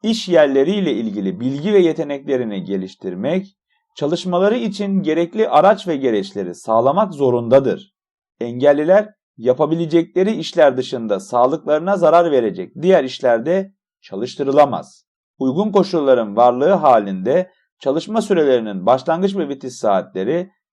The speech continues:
engellinin durumuna göre belirlenir denilmektedir. Eğer raporunuzda gözle ilgili hassas işlerde çalıştırılamaz ibaresi varsa çalıştırılamaz,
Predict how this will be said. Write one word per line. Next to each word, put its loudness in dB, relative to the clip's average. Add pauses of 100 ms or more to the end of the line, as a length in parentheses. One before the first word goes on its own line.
(100)
engellinin -2
durumuna -4
göre 0
belirlenir -6 (340)
denilmektedir. -10 (460)
Eğer 6
raporunuzda 0 (240)
gözle 0
ilgili -4 (120)
hassas -2
işlerde 0
çalıştırılamaz -2
ibaresi -2
varsa -4 (360)
çalıştırılamaz, -2